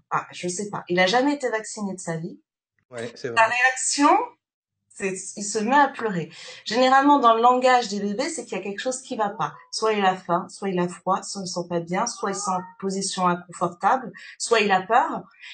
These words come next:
Speaker 1: Et spontanément, euh, il a jamais été vacciné, il se met à pleurer. Donc,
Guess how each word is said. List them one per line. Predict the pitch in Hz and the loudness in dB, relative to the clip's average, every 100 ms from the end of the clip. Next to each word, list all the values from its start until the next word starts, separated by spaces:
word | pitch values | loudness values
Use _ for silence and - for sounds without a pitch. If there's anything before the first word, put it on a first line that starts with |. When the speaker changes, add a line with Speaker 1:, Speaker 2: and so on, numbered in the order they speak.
| - - | -14 -6
Speaker 1:
Et | 196 | -6
spontanément, | - 349 392 349 285 233 233 294 - - | -4 -2 4 4 6 4 4 2 -4 -8
euh, | 208 190 190 | -4 -4 -4
il | 196 | -2
a | 196 | 0
jamais | 202 277 311 | 2 2 0
été | 277 | 0
vacciné, | 247 247 277 349 | 0 0 -2 0
il | |
se | 320 | 2
met | 247 | 0
à | |
pleurer. | 247 226 190 170 - - | 0 -4 -4 -6 -10 -2
Donc, | 226 254 | 2 2